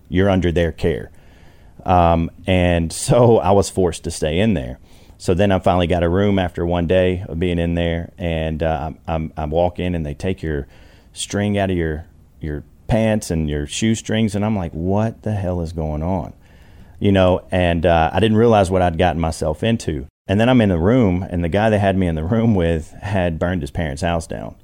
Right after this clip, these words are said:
So I slept with my back to the wall. Needless to say, I was, I was a little nervous. And, um, so the next day, I,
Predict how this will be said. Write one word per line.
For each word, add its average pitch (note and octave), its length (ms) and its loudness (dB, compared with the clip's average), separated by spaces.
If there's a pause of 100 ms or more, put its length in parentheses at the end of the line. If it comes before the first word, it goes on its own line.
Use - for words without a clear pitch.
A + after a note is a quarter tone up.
(540)
So G2 480 2
I E2+ 60 2
slept G2+ 320 2
with F2+ 80 2
my E2 140 2
back F#2 300 0
to F#2+ 80 0
the E2+ 80 0
wall. F2+ 360 4
Needless F#2+ 340 0
to E3 120 2
say, A2+ 400 4
I G2 100 4
was, G2+ 180 0
I G2+ 120 2
was B2+ 120 4
a C#3 60 0
little A2+ 160 4
nervous. F#2+ 480 0 (100)
And, G2 320 2
um, F2 440 2 (760)
so F#2+ 560 4 (160)
the G#2+ 100 2
next A#2+ 280 2
day, G#2 380 2
I, F#2 280 -4